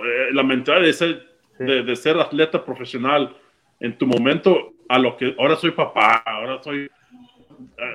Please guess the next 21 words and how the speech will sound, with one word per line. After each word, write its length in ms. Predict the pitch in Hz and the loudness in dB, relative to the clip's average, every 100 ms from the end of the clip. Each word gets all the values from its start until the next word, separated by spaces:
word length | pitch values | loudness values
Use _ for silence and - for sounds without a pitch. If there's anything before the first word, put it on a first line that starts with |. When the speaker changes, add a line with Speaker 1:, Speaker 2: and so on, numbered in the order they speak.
| 127 | -8
Speaker 2:
Es 80 | |
Speaker 1:
tengo 200 | 143 143 135 | -4 -2 -2
Speaker 2:
otra 200 | 143 156 | -2 -2
co-, 80 | 151 | -2
Speaker 1:
que 100 | 147 | 0
Speaker 2:
otro 40 | 147 151 | 0 4
Speaker 1:
cortar 100 | 160 | 4
la 60 | 147 | 6
Speaker 2:
enfoque. 300 | 156 123 120 | 4 4 0
Speaker 1:
yarda 220 | 113 123 127 | -4 -6 -6
y 120 | 127 | -8
tengo 240 | - 147 170 156 | -10 -10 -8 -4
otra, 400 | 180 185 175 170 | -2 -2 -4 -4
otra, 220 | 170 190 | -6 -6
otras 400 | 175 - 180 - | -8 -10 -12 -12
cosas, 480 | - 165 - 135 113 | -12 -12 -12 -14 -14
¿no? 400 | 127 160 151 - 110 - | -12 -12 -12 -20 -20 -20
Cuando 300 | - 143 135 | -8 -8 -8
estaba 280 | 135 143 180 | -6 -2 0
jugando 300 | 175 175 180 | 0 0 0
fútbol, 380 | - 180 180 185 | 0 2 2 2